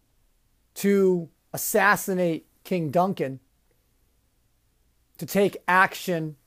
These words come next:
to become king himself, he does not have the ability, the mental strength, or the mental toughness to maintain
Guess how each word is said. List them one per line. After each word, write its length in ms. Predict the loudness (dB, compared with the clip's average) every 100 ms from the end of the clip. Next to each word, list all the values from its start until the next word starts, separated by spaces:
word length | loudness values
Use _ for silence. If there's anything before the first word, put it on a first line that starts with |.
| _ _ _ _
to 120 | -6
become 460 | -4 -4 0 0 0
king 300 | -4 -4 -4
himself, 760 | -4 -6 0 4 4 2 -6 _ _ _ _ _ _ _ _ _ _ _ _ _ _ _ _
he 140 | -4 0
does 120 | 2
not 320 | 4 4 6
have 240 | 8 6
the 120 | 6 2
ability, 800 | 4 6 8 8 6 2 -2 -6 _ _ _ _ _ _ _ _ _ _ _
the 80 | -4
mental 460 | 2 2 2 0 -2
strength, 640 | -4 -2 2 2 0 -2
or 160 | 0 2
the 80 |
mental 480 | 0 2 0 0 -4
toughness 880 | -4 2 2 4 -2 -4 -6 -12 -20 _ _ _ _ _ _ _ _ _ _ _ _ _ _ _ _ _ -4
to 160 | 0
maintain 1120 | 2 4 4 4 0 -4 -2 0 0 0 -2